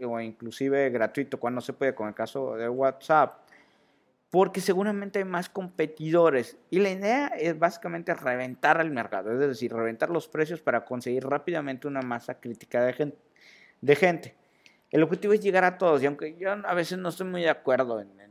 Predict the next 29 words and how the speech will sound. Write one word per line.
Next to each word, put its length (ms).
en 140
una 180
guerra 380
de 120
precios, 840
tienes 220
que 100
darte 240
cuenta 220
que 100
esto 340
lo 200
que 80
busca 240
no 100
es 120
establecer 500
una 180
guerra 220
de 80
precios, 380
sino 260
es 240
una 200
pe-, 300
penetración 760
temporal 560
rápida, 640
¿no? 220